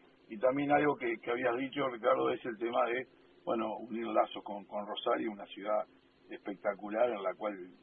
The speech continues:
yo he tenido la oportunidad de visitar, por o-, por otra actividad que hago, que es la colectividad española, pero bueno, la hemos visitado y la verdad que, este, tenemos muchos rosarinos que son asiduos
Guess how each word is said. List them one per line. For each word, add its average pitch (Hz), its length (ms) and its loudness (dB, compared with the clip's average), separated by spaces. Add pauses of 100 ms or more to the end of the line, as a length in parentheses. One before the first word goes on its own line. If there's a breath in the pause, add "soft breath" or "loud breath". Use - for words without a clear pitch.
(140)
yo 104 120 -10
he 95 40 -14
tenido 104 300 -10
la 95 100 -8
oportunidad 101 520 -4
de 98 80 -6
visitar, 110 420 4 (600 soft breath)
por 117 200 4
o-, - 200 8
por 127 180 4
otra 143 260 4
actividad 131 460 2
que 123 120 0
hago, 143 220 10
que 123 80 -6
es 127 60 -2
la 117 120 0
colectividad 107 480 -2
española, 131 600 0 (400 soft breath)
pero 113 160 -2
bueno, 113 320 -2 (100)
la 107 160 -6
hemos 117 220 -2
visitado 110 500 0
y 120 80 -4
la 104 100 -2
verdad 101 180 0
que, - 680 -12
este, 98 400 -10 (180)
tenemos 113 300 -4
muchos 123 280 -2
rosarinos 110 560 -2
que 92 60 -6
son 104 180 -6
asiduos 95 640 0